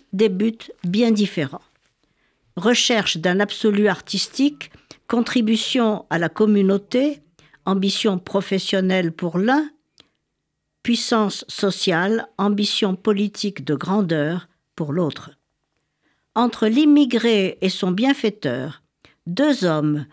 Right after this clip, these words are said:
aux origines et au destin différents, se produit une rencontre de l'intérêt et de l'art, de l'abject et du sublime. Et si cette success story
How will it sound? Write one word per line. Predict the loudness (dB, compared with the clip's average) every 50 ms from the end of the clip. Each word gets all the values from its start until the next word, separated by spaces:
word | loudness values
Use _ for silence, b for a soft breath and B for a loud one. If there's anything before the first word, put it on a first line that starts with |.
| b b b b
aux | -2 -2 0 2 0
origines | 0 2 2 2 2 2 2 2 2 2 2 0 0 0
et | 0 0
au | 0
destin | 2 2 0 0 0 -4 -4 -2 0 0 2
différents, | 0 2 2 0 0 0 -2 -2 -2 -2 -4 -6 -6 -8 _ _ _ _ _ _ b b b b b b
se | b -2 -2 -2
produit | -2 0 -2 -2 0 2 2 2
une | 0 2 2 0 0 2
rencontre | 2 2 0 0 0 0 0 0 0 0 -2 -2 -4 -4
de | -2 0 0
l'intérêt | 0 2 2 0 0 -2 0 0 0 0 2 2 0 2 2 0 -2 -4 _ _ -4
et | -2 -2
de | 0 0
l'art, | 0 0 0 0 0 -2 -2 -4 -6 -8 -10 _ _ _ _ _ _ _ _ _ _ -4
de | -2 0
l'abject | 0 0 0 -2 -4 -6 -4 -4 -4 -6 -8 -12 _ -16 -16 -4
et | -2 -2
du | -2 0 -4
sublime. | -4 -2 -2 -2 -2 -2 -2 -2 -2 -2 -4 -4 -8 -12 _ _ _ _ _ _ _ _ B B B B B B B B
Et | 0 0
si | 0 -2 0 0 0
cette | 0 2 0 -2 -2 0 0 0
success | 0 0 0 -2 -4 -2 -2 -4 -2 -2 -2 0 -2 -4 -4 -4
story | -6 -6 -6 -2 -2 0 0 2 2 0 0 -2 -4